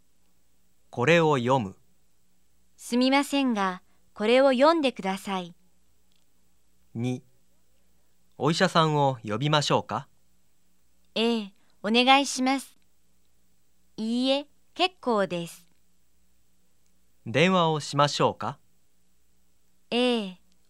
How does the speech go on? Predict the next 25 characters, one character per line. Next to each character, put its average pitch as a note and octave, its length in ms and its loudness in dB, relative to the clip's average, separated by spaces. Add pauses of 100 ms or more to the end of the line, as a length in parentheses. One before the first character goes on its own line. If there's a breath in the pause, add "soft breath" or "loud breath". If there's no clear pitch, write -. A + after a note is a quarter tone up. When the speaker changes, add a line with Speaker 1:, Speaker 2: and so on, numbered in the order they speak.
Speaker 2:
お G#3 100 -2
願 C4 260 2
い C#4+ 60 -2
し - 160 -6
ま C4 180 2
す。 - 220 -18 (1040)
い A#3 300 -2
い - 20 -2
え、 C#4 180 -4 (300)
結 F#4 240 -4
構 A3+ 260 0
で F3+ 200 -4
す。 - 220 -20 (2250)
Speaker 1:
エ C3 140 4
ア F#3+ 80 6
コ F#3 160 2
ン E3 160 2
を C#3+ 140 2
消 C3 140 -10
し - 140 -8
ま D#3 120 2
し - 100 -4
ょ B2+ 80 4
う G2+ 60 -4
か？ B2+ 220 -8